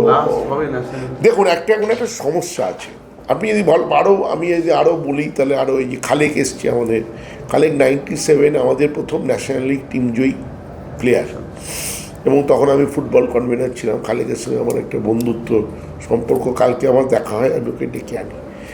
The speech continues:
Speaker 2: দেখুন, আমি আপনাকে একটা কথা বলি, যে আজকে সঙ্গে আগের ওই যে আপনি বলছেন না, আগে ব্যাট প্যাচ দেখেছেন, একটু আলাদা আছে।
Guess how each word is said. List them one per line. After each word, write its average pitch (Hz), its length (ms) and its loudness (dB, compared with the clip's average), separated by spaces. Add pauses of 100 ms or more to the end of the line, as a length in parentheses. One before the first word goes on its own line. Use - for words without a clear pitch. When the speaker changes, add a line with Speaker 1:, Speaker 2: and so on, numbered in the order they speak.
(180)
Speaker 2:
দেখুন, 208 180 6
আমি 190 200 4
আপনাকে 170 260 2
একটা 160 200 0
কথা 95 200 -6
বলি, 82 240 -12 (680)
যে 180 100 4 (120)
আজকে 117 440 0 (380)
সঙ্গে 185 400 0 (100)
আগের 151 340 2
ওই 170 100 6
যে 170 100 0
আপনি 160 180 2
বলছেন 151 360 -2
না, 196 100 -2
আগে 135 200 2
ব্যাট 127 280 0
প্যাচ 147 160 0 (100)
দেখেছেন, 147 360 -2 (280)
একটু 151 180 -8 (1080)
আলাদা 147 320 6
আছে। - 260 -4